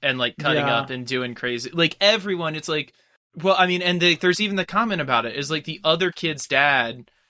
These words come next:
Speaker 1: is in the same jail cell as his dad.
Speaker 2: <laughs>
Speaker 1: Or
Speaker 2: Yeah.
Speaker 1: was at some point. And it's
Speaker 2: Uh-huh.
Speaker 1: like, a lot of, like, uh, it, it seems like a lot of these kids are kind of feral and just run around and do their own thing.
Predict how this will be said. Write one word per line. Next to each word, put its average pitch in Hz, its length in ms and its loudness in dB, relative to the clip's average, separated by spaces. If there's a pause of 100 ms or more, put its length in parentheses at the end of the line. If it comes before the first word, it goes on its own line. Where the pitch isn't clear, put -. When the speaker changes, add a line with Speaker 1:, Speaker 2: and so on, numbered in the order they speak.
(180)
Speaker 1:
is 139 200 -2
in 160 220 0
the 151 80 -4
same 165 380 0
jail 170 380 2
cell 123 480 2
as 127 260 -4
his 135 240 -4
dad. 113 360 -6
Speaker 2:
<laughs> 208 400 -8 (540)
Speaker 1:
Or 160 140 4
Speaker 2:
Yeah. 151 160 4
Speaker 1:
was 127 340 4
at 135 140 -6
some 151 240 0
point. 110 420 -10 (520)
And 156 160 4
it's 170 100 4
Speaker 2:
Uh-huh. 156 100 4
Speaker 1:
like, 135 560 2 (400)
a 165 80 4
lot 185 280 6
of, 175 260 -2
like, 147 340 0
uh, 156 60 0 (160)
it, 151 140 -16
it 170 180 -4
seems 185 340 -4
like 160 140 0
a 151 60 2
lot 147 260 4
of 160 80 -6
these 135 220 -8
kids 113 260 -6
are 113 80 -8
kind 110 260 -8
of 107 80 -10
feral 104 520 -10
and 123 160 -8
just 120 320 -6
run 123 240 -2
around 113 320 -4
and 110 120 -8
do 113 160 -8
their 110 220 -10
own - 140 -14
thing. - 400 -16